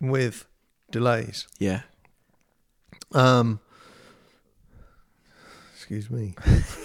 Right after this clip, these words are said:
Speaker 1: No breakfast this morning.
Speaker 2: <laughs> Yes. Uh,
Speaker 1: Uh,
Speaker 2: just tea. Yeah,
Speaker 1: yeah.
Speaker 2: right.
Speaker 1: I, uh,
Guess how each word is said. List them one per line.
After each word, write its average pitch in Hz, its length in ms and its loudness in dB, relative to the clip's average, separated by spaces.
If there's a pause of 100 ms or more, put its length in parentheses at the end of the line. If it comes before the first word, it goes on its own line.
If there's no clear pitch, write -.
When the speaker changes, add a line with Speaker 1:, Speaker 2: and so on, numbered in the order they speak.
(480)
Speaker 1:
No 139 260 2
breakfast - 500 -4
this - 220 -4
morning. 110 360 0
Speaker 2:
<laughs> - 460 -10
Yes. - 520 -6 (800)
Uh, 160 40 -2
Speaker 1:
Uh, 123 400 4
Speaker 2:
just 127 200 0
tea. 101 320 -2 (400)
Yeah, - 180 -4
Speaker 1:
yeah. 147 120 4 (260)
Speaker 2:
right. 160 400 2
Speaker 1:
I, 131 40 0
uh, 135 340 4